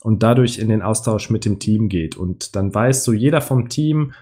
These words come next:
okay, der macht heute das, der macht heute das, der macht heute das und man hat so einen Überblick.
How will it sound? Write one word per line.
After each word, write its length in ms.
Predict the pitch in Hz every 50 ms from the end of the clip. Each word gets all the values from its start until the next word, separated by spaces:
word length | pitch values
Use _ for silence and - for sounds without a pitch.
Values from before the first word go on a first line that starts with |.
| _ _ _
okay, 800 | 123 117 113 - - 147 147 147 147 143 143 135 131 - _ _
der 120 | 123 113
macht 180 | 117 120 123 -
heute 220 | 123 113 120 117
das, 260 | 117 127 135 131 - -
der 80 | 113
macht 220 | 110 110 110 - -
heute 180 | 110 - 117
das, 240 | 107 117 120 117 -
der 80 | 110 107
macht 180 | 107 101 - 107
heute 160 | 98 98 90
das 180 | 107 104 -
und 100 | 104 101
man 140 | 98 92 87
hat 120 | 117 120 120
so 100 | - 101
einen 100 | 98 -
Überblick. 640 | 127 120 120 101 - 92 95 113 120 120 - -